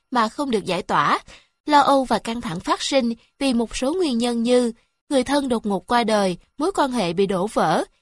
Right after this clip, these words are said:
gặp mất mát quá lớn, trải qua bạo bệnh hay tai nạn nghiêm trọng, cảm thấy bản thân luôn thất bại, tuyệt vọng trong cuộc sống.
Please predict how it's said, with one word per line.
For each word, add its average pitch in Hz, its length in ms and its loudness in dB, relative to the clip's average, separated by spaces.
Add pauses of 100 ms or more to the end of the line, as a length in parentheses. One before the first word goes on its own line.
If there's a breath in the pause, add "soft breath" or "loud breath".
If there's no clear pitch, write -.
(120)
gặp 208 200 -2
mất 285 200 -4
mát 294 260 -4
quá 247 180 0
lớn, 262 320 0 (400)
trải 208 160 0
qua 233 200 0
bạo 180 240 -4
bệnh 185 360 -2
hay 240 240 -4
tai 233 180 -4
nạn 165 220 -6
nghiêm 214 200 -4
trọng, 170 300 -2 (340)
cảm 247 160 0
thấy 311 240 -2
bản 226 180 -2
thân 262 280 -6
luôn 240 160 0
thất - 240 -8
bại, 175 340 0 (100)
tuyệt 208 200 -4
vọng 170 280 -4
trong 220 140 -6
cuộc 185 220 -6
sống. 233 260 -2